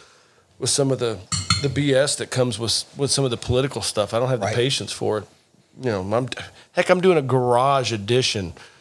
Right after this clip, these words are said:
Speaker 1: on my house in Fishers right now, and it's
Speaker 2: Yeah.
Speaker 1: mind-blowing what I
Speaker 2: Tell
Speaker 1: have to
Speaker 2: everybody
Speaker 1: go
Speaker 2: how much
Speaker 1: through.
Speaker 2: you've spent so far before you broke ground.
Speaker 1: Oh, it's about fifteen thousand dollars
Speaker 2: Right.
Speaker 1: in, in parceling. Had to create a separate parcel.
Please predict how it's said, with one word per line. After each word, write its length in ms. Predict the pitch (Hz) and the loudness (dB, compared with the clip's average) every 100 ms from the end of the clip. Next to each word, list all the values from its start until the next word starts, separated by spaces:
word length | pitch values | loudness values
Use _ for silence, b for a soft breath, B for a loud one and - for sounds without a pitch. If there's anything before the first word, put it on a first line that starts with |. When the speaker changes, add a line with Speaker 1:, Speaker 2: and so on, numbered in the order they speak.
| B B | B B
Speaker 1:
on 140 | - 123 | -2 2
my 160 | 120 | 2
house 280 | 120 123 120 | 2 0 0
in 100 | 110 | -4
Fishers 480 | 92 127 127 113 92 | 0 2 2 -2 -2
right 200 | 113 95 | 0 0
now, 200 | 110 113 | -2 -2
and 80 | 113 | -2
it's 100 | 107 | -2
Speaker 2:
Yeah. 100 | 113 | 0
Speaker 1:
mind-blowing 1120 | 113 117 123 123 143 147 143 123 123 113 107 110 | 0 0 4 6 6 4 0 2 2 2 0 2
what 140 | 120 | 4
I 20 | |
Speaker 2:
Tell 80 | 170 | 6
Speaker 1:
have 60 | 180 | 6
to 40 | |
Speaker 2:
everybody 340 | 185 170 156 143 | 6 6 6 6
Speaker 1:
go 60 | |
Speaker 2:
how 80 | 147 | 6
much 240 | 135 127 | 4 4
Speaker 1:
through. 80 | 123 | 2
Speaker 2:
you've 100 | 107 | 2
spent 320 | - - 113 | 2 2 0
so 160 | - 113 | 0 0
far 220 | - 107 | 4 4
before 280 | 98 95 110 | 4 0 2
you 80 | 104 | 2
broke 280 | 98 98 98 | 0 -2 0
ground. 340 | 98 95 82 - | -2 -2 -6 -4
Speaker 1:
Oh, 140 | 160 135 | 2 2
it's 180 | 110 - - _ - | 2 -10 -20 _ -2
about 180 | 127 | 0
fifteen 480 | - 151 - 147 143 | 4 2 4 2 2
thousand 460 | 123 120 131 131 139 | 2 2 2 2 2
dollars 440 | 120 127 139 147 113 110 | 2 2 0 2 0 0
Speaker 2:
Right. 100 | 127 | 0
Speaker 1:
in, 400 | 127 120 117 113 | 0 0 -2 -2
in 240 | 123 113 | -2 -2
parceling. 720 | - 123 127 - 139 135 131 117 B B B | 2 2 4 2 0 0 -2 -4 B B B
Had 140 | 135 | 0
to 60 | 127 | 0
create 260 | - 139 | 2 2
a 60 | 123 | 2
separate 460 | - 135 131 120 - | 2 0 0 -4 2
parcel. 640 | 127 131 113 139 135 127 | 4 4 2 0 0 -2